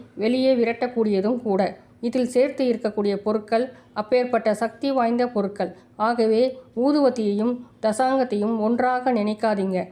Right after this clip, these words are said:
ஊதுவத்தி ஏற்றலாம், தவறு கிடையாது. தினமும் ஊதுவத்தி ஏற்றி வழிபாடு செய்தாலும், வாரத்தில் ஒரு நாள் தசாங்க புகையை வீடு முழுவதும் காண்பிக்க வேண்டும்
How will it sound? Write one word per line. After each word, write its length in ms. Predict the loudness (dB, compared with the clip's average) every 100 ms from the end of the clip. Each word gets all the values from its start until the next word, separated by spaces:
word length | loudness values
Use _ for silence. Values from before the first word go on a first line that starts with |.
| -14 -16 -4
ஊதுவத்தி 520 | 0 2 2 0 -2 -2
ஏற்றலாம், 560 | -2 0 0 0 0 -4 -12 -2
தவறு 300 | 2 2 2
கிடையாது. 440 | 0 0 0 -2 -6 -14 -6
தினமும் 420 | 0 2 4 2 2
ஊதுவத்தி 440 | 2 2 0 0
ஏற்றி 340 | 0 0 -2 -2
வழிபாடு 520 | 0 -2 0 0 0
செய்தாலும், 520 | -2 -2 -2 -2 -6 -10 -18 -2
வாரத்தில் 460 | 0 0 0 0
ஒரு 200 | 2 0
நாள் 280 | 0 0 0 -4 -18 -18 -4
தசாங்க 500 | -2 0 2 2 2
புகையை 500 | 0 -2 -2 0 2 0 -6 -14
வீடு 320 | -2 2 4 2
முழுவதும் 520 | 2 2 2 0 -2
காண்பிக்க 500 | 0 0 0 0 0
வேண்டும் 440 | 2 0 -2 -4